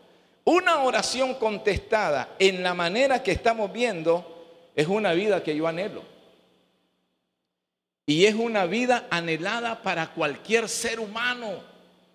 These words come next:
que cree en Dios, que depende de Dios. Mire cuántas cosas. Número uno, dice,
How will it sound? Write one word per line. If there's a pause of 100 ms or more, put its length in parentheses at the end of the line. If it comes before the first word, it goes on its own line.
(240)
que
cree
en
Dios,
que
depende
de
Dios. (260)
Mire
cuántas
cosas.
Número
uno,
dice,